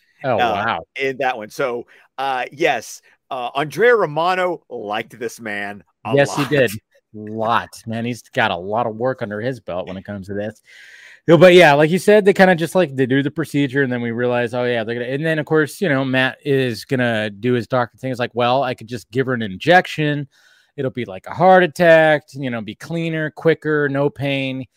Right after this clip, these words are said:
Speaker 1: You know, he's doing that whole thing. We've seen this before in a lot of, you know, you know, scenarios when it comes to movies and T V shows where it's like, "Wow, well, let me just do this instead." So, and, and we know that, he, of course, he's got something that he's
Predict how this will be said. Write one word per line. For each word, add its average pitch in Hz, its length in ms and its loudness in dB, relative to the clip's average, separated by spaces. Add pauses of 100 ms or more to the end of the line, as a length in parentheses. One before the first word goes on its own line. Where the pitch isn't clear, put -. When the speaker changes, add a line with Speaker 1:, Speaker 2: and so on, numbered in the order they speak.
(360)
Speaker 1:
You 120 80 -8
know, 107 140 -10
he's 120 260 -12
doing 147 220 -4
that 147 160 -2
whole 147 160 -2
thing. 156 260 -8
We've 202 160 -2
seen 190 240 -2
this 165 160 -2
before 143 420 -2
in 131 60 -4
a 117 80 -4
lot 104 300 -6
of, 98 180 -10 (120)
you 95 120 -12
know, 78 300 -20 (240)
you 107 160 -16
know, 87 60 -20 (420)
scenarios 113 720 -6
when 104 120 -10
it 98 80 -14
comes 107 180 -12
to 104 60 -12
movies 101 320 -8
and 87 100 -18
T 104 140 -10
V 98 100 -12
shows 92 340 -12
where 90 80 -18
it's - 100 -18
like, 92 180 -14
"Wow, 143 180 -2
well, 95 260 -8 (420)
let 147 100 0
me 151 60 0
just 139 200 -4
do 143 120 2
this 131 240 2
instead." 135 560 4 (180)
So, 113 460 -2
and, 156 180 0
and 180 180 2
we 180 80 2
know 175 200 6
that, 143 220 6 (120)
he, 156 240 -4
of 143 80 -6
course, 139 240 0
he's 123 180 -4
got 113 220 0
something 107 420 -12
that 98 140 -10
he's 95 200 -18